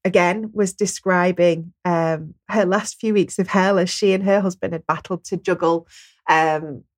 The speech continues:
some issues that had happened in her business. They'd had people leaving, they'd had some H R issues, um, it was school holidays, um, and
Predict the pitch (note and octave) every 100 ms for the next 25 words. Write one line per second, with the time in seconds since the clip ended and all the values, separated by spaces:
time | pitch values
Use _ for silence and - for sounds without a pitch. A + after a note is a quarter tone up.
0 | _ _ - - F#3 - G#3 G#3 F#3 E3+
1 | - - F3+ - F3 E3 E3 F3 E3 E3
2 | E3 E3 E3 - D#3+ D#3 - F3 - E3
3 | F#3 G3 F#3+ F3+ F3+ E3+ E3 E3 D#3+ -
4 | E3+ D3+ B2 - A3 G#3 G#3 G#3 F#3+ F#3+
5 | F#3 - - - - D#3+ D#3+ D#3+ - -
6 | D3 D#3+ - - F#3 F3+ A#3+ A#3+ A3+ A3
7 | G#3+ G#3+ G#3+ G#3 _ E3 E3 E3 E3 E3+
8 | _ _ _ _ _ - F3 E3+ E3+ E3+